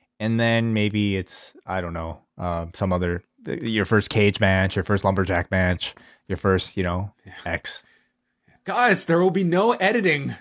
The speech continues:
Speaker 2: for this match. This will be live. <laughs> No take twos. Oh, then we had this fantastic segment. The Pinnacle are at this steakhouse having dinner. What a scene this was.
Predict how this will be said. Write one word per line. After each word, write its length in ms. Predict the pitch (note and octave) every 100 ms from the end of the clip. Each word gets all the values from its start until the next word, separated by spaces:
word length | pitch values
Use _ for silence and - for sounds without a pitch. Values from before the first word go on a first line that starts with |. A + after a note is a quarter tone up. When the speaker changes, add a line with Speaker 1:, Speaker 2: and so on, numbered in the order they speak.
| _
Speaker 2:
for 160 | -
this 200 | E3 E3+ F3
match. 380 | G3+ F3 -
This 160 | - G#3+
will 80 | B3+
be 120 | F#3
live. 640 | D3 D#3 G3+ F#3+ C#3 - - _ _ -
<laughs> 80 | F3+ - _ _ - - - -
No 160 | D3 A3
take 340 | A#3+ A3+ A#3
twos. 520 | - A#3+ A#3+ D3 A#2+ - _ - - - - - _ _ _ _ _ _ _ _ _ _ _ -
Oh, 240 | C3+ A#2+
then 220 | G2+ D#3+
we 180 | D3+ C3
had 180 | B2 G#2+
this 160 | G#2
fantastic 960 | - A2+ G2 - - E3 D3+ C#3 - F#2
segment. 440 | - F#2+ E2 E2 -
The 100 | C3+
Pinnacle 800 | - - D#3+ E3 E3 F3+ F3 F3 _ _ _ _ _ -
are 140 | A2
at 260 | A#2+ C#3 C3
this 200 | A#2+ -
steakhouse 920 | - - C3+ C#3 - F#2 F#2 - - _ _ _ -
having 360 | B2+ B2+ B2 F2+
dinner. 340 | A#2+ G#2+ F#2+ - _ _ _ _ _ _ _
What 200 | F#3+ G3+
a 40 |
scene 320 | - D#3+ C#3+
this 180 | A2+ F#2+
was. 360 | G2 F2+ F2+